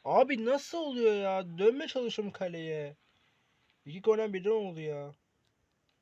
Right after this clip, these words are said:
Jimenez baskı attırdı Jimenez.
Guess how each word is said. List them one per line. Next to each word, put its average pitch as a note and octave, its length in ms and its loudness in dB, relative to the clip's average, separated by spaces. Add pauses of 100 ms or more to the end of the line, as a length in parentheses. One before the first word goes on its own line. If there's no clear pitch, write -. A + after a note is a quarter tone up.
(960)
Jimenez D3+ 840 -8
baskı D3 380 -6
attırdı F3+ 400 -6
Jimenez. G3 1000 -8